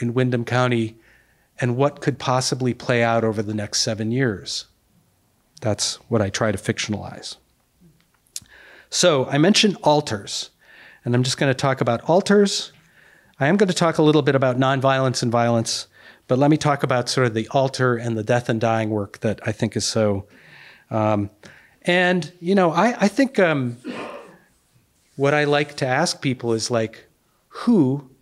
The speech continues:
is on your altar? You know, I have here a book that honors certain people. There's Mel King, who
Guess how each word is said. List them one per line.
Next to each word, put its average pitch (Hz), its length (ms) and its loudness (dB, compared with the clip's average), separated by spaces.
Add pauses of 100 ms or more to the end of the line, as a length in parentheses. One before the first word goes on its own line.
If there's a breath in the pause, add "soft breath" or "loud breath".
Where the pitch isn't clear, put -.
is 135 180 0
on 131 180 2
your 131 180 4
altar? 143 520 -2 (480)
You 110 80 -2
know, 113 200 -2
I 127 120 0
have 160 360 0 (300 loud breath)
here 196 360 4
a 143 100 -2
book 143 580 2 (460 soft breath)
that 139 320 0
honors 139 360 0
certain 123 220 -2
people. 139 240 -6
There's 143 240 -2
Mel 143 200 2
King, 151 460 -8
who 127 320 -16